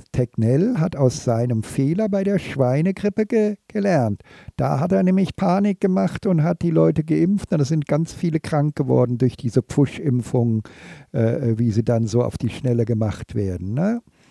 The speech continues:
Ja, und daraus hat er offensichtlich gelernt, denn jetzt ist er ein bisschen vorsichtiger, äh, jetzt fällt er nicht mehr so leicht auf Panikmache rein, ja?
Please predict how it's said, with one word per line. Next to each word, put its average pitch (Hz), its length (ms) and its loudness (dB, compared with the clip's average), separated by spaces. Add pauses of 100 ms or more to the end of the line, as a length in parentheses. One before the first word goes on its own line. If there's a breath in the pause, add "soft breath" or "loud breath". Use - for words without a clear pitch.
(640 loud breath)
Ja, 160 340 6
und 127 580 0
daraus 110 400 0
hat 175 100 2
er 202 100 2
offensichtlich 202 720 -4
gelernt, 156 760 2
denn 127 140 2
jetzt 113 280 0
ist 151 100 -2
er 208 80 2
ein 196 80 2
bisschen 220 320 0
vorsichtiger, 139 800 2
äh, 123 540 0
jetzt 120 260 -2
fällt 160 300 2
er 175 60 4
nicht 185 200 0
mehr 147 160 4
so 123 100 4
leicht 117 400 2
auf 117 220 -4
Panikmache 113 800 -2
rein, 98 460 -2
ja? 180 300 0